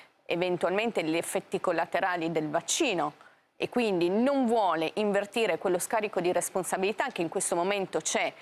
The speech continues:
quando tu ti vai a vaccinare, perché in questo momento è così. Non c'è un accordo sull'obbligo vaccinale all'interno della maggioranza, c'è una divisione, e allora quello che fanno è scaricare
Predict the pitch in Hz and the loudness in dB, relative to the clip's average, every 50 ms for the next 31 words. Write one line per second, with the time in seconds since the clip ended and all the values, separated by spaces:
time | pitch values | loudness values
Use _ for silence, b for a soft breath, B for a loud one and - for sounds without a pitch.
0 | B B B _ - 160 170 170 165 - 196 - 185 170 170 160 160 147 160 180 | B B B _ -2 -2 -2 -2 -2 -4 -4 -2 -2 0 0 0 0 -2 -2 -2
1 | - - 208 208 233 208 156 - 143 - - - - 139 - - - - - - | -2 -2 -2 0 0 0 0 -2 -2 -2 -6 -4 -4 -4 -4 -6 -8 -18 -20 -20
2 | _ _ _ - 180 - - 165 170 170 180 175 165 160 - - 180 - - 381 | _ _ _ -8 -6 -4 -2 0 0 0 0 0 -2 -2 -2 -2 0 0 2 2
3 | 311 311 320 453 494 b b b b b b b b _ _ 285 294 339 349 302 | 2 2 0 0 -2 b b b b b b b b _ _ 2 2 4 2 2
4 | - - 269 247 214 185 165 - - - 208 185 170 175 156 165 170 - - 185 | 2 0 0 2 0 0 0 -2 0 0 2 2 2 2 0 0 0 0 0 2
5 | 170 165 156 160 170 156 160 156 156 165 - - - 175 165 156 156 151 156 156 | 2 2 2 0 0 0 0 0 0 -2 -2 -2 -2 0 0 0 0 0 0 -2
6 | 151 165 - 151 151 156 143 135 131 127 139 139 156 147 185 165 147 165 233 - | -2 -2 -2 -2 -2 -2 0 0 0 0 0 -2 0 0 0 0 0 0 -2 -2
7 | - 370 - - 254 202 190 185 185 180 175 180 185 180 180 160 156 165 226 330 | -2 -2 0 0 0 0 0 0 0 2 2 2 2 2 2 0 2 0 0 -2
8 | B B B B B B - 453 440 254 214 202 214 - 302 285 277 285 - 392 | B B B B B B 0 2 2 2 2 0 0 0 0 2 2 2 0 -2
9 | 370 - 370 - - 440 403 339 240 196 185 185 - - - - 339 320 302 311 | -2 0 0 0 2 2 2 2 2 2 2 0 0 -2 -2 -2 0 0 0 -2
10 | - - 269 202 160 151 147 151 151 - | -2 -2 0 0 0 0 0 0 -2 -4